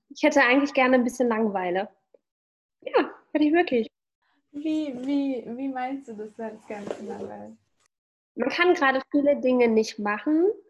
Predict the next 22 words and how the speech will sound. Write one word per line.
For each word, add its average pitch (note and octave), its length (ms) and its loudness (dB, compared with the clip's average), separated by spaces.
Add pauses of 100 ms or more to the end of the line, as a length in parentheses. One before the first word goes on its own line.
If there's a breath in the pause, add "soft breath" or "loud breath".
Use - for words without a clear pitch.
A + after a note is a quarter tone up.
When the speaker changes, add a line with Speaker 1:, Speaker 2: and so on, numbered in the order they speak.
(440)
Speaker 1:
man B3 140 2
kann E4+ 220 4
aber B3+ 120 0
viele A#3 180 0
andere A#3+ 260 0
Dinge A3+ 220 0
machen A3 360 -4
und A#3+ 340 -4
irgendwie C4+ 240 0
passieren C#4 360 0
auch D4+ 60 -12
viele A#3 140 -2
andere A3+ 460 -4
Dinge A#3 160 -2
und - 60 -6
es - 180 -6
macht C#4 260 -2
so C4 60 -4
eine A#3+ 120 -2
ganz B3 220 -6
komische C4 400 -4
Unruhe. G#3 680 -6